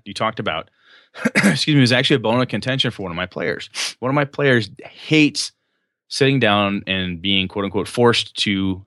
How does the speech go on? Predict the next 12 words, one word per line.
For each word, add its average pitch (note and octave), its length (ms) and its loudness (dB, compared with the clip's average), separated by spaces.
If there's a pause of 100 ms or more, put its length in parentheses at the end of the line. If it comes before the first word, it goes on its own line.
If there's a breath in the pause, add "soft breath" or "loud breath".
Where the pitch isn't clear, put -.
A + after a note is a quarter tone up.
have G2+ 220 0
his G#2 140 0
character F2+ 460 -2
connected F#2 400 -4
to E2 60 -4
all C#2+ 80 -4
the D2 80 -4
other F2+ 160 -2
characters. - 480 -10 (680)
Um, F2 400 0 (260 soft breath)
and A2+ 80 0
I've, B2 320 0